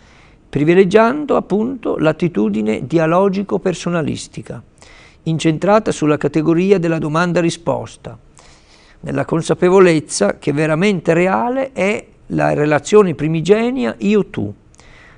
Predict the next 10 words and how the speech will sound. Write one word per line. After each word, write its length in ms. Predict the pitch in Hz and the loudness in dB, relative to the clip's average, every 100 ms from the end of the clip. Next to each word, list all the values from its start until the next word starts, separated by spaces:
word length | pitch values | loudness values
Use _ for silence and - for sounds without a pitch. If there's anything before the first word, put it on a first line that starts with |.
| - | -6
la 180 | 170 | -4
quale 300 | - 208 185 | 2 4 4
non 160 | 160 180 | 4 2
rappresenta 880 | 180 165 165 170 233 247 135 - - - - - _ | 2 2 0 -2 -2 -4 -8 -14 -18 -20 -20 -20 _
una 240 | 185 180 156 | -4 -2 -2
posizione 640 | 160 139 151 - 180 165 | -4 -4 -4 -2 0 0
di 160 | 151 156 | 2 2
estraneità 960 | - - 147 147 139 - 151 180 175 | 0 0 2 2 0 2 4 4 2
e 100 | - | 0
lontananza, 1000 | 147 151 143 139 139 131 113 107 101 117 | 0 0 -2 -2 -2 -2 -6 -10 -14 -16